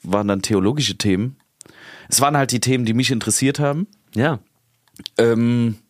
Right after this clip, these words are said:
Speaker 2: Ach, wir machen einfach weiter. Wir, so, wie es uns gefällt.
Speaker 1: Nee, ich find diesen Konflikt austreten, ja, nein. Wir können auch, äh, mehr Leute, wir können auch mal Leute einladen.
Speaker 2: Echt?
Speaker 1: Ja.
Speaker 2: Mit
Speaker 1: Und
Speaker 2: anderen Menschen drüber
Speaker 1: mit
Speaker 2: reden?
Speaker 1: anderen Menschen, wie zum Beispiel
Speaker 2: Ich will eigentlich nur mit dir reden.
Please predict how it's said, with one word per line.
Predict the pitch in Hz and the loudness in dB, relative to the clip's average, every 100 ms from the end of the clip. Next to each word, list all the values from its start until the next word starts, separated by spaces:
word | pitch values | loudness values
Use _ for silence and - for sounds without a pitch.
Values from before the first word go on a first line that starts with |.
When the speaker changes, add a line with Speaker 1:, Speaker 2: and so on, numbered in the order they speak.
| - | -10
Speaker 2:
Ach, | - | -4
wir | 98 | -2
machen | 98 | 0
einfach | 101 87 80 | 0 -2 0
weiter. | 87 90 82 - - - | -2 -2 -8 -10 -14 -2
Wir, | 101 98 | -2 2
so, | 120 | 2
wie | 113 | 2
es | 104 | -2
uns | 104 - | -4 -6
gefällt. | - 95 95 - _ | -4 -2 -2 -8 _
Speaker 1:
Nee, | - 110 151 147 | -4 0 2 0
ich | - - | 0 0
find | 127 117 | 0 0
diesen | 110 107 | 0 0
Konflikt | - 98 - 123 160 - - | 0 -2 -2 0 -2 -2 -2
austreten, | 131 - - 107 104 | -2 -2 -2 -2 0
ja, | 104 101 | 0 2
nein. | 104 143 110 | 0 -2 -2
Wir | 98 | -2
können | 117 113 | -2 -2
auch, | 101 104 98 - - | 0 0 -2 -6 -2
äh, | 101 98 95 92 - | 0 2 2 0 0
mehr | 101 95 | 0 2
Leute, | 101 185 113 76 - | 0 0 0 -2 -2
wir | 98 127 - | -2 -2 0
können | 131 | 0
auch | 107 95 | 0 0
mal | 113 113 107 | 2 2 2
Leute | 101 131 - - | 2 0 -2 -2
einladen. | 90 90 87 92 139 - | -2 0 -2 -4 -8 -10
Speaker 2:
Echt? | 107 135 - - - | -8 -6 -8 -14 -8
Speaker 1:
Ja. | - 98 117 151 - - | 0 2 2 -2 -8 -2
Speaker 2:
Mit | 107 | 0
Speaker 1:
Und | |
Speaker 2:
anderen | 110 143 131 | 2 2 0
Menschen | 135 165 - | -2 -2 -4
drüber | 104 101 | 0 0
Speaker 1:
mit | - | 2
Speaker 2:
reden? | |
Speaker 1:
anderen | 117 123 117 | 2 2 2
Menschen, | 127 143 - 92 92 | 0 0 -2 -2 0
wie | 104 | -2
zum | 101 120 | 0 0
Beispiel | 95 92 90 - 107 113 | 2 2 0 0 0 0
Speaker 2:
Ich | 123 123 | -2 -2
will | 101 | 0
eigentlich | 101 - | 0 0
nur | 107 | 0
mit | 101 | 0
dir | 101 | 0
reden. | 98 95 92 92 | 0 0 0 -4